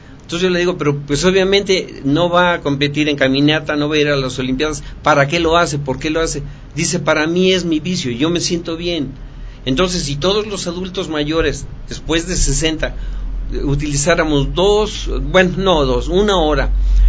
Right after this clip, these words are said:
para ir al Carmen, al Zócalo, al Paseo Bravo, al Parque Ecológico, a los fuertes que están bonitos, etcétera, a respirar y hacer ejercicio, sería tener un poquito de más calidad de vida.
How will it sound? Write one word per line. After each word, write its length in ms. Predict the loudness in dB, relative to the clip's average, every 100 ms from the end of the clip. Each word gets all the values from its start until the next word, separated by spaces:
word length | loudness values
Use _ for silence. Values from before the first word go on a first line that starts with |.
| 10
para 540 | 12 12 12 12 12 10
ir 240 | 6 4 4
al 200 | 2 4
Carmen, 440 | 4 4 4 2
al 140 | 2 0
Zócalo, 440 | -2 -2 -2 -2
al 80 | -2
Paseo 340 | -2 -2 -2
Bravo, 440 | 0 2 2 2 -4 -10 -16 -4
al 160 | -2 2
Parque 300 | 2 0 -4
Ecológico, 600 | 0 2 2 -2 0 0
a 40 |
los 160 | 0 -2
fuertes 500 | 0 0 0 -2 -6
que 60 |
están 200 | -2 -2
bonitos, 440 | 0 0 -2 -4 -4
etcétera, 480 | -4 -4 -2 -2 -2 -8 -20 -20 -8
a 220 | 2 4 4
respirar 1000 | 6 6 6 2 -2 -4 0 2 2 0 -6 -20 -20 -20 -20 -16 2
y 120 | 4
hacer 280 | 4 4 2
ejercicio, 640 | 2 -2 -4 -4 -6 -8 -12 -20 -20 -18 -6
sería 540 | -2 0 0 0 0
tener 360 | 2 2 2 2
un 240 | 2 0
poquito 440 | -2 -6 -4 -4
de 100 | 0
más 280 | 2 2 2
calidad 440 | 0 0 2 2 2
de 120 | 2
vida. 360 | 0 -4 -6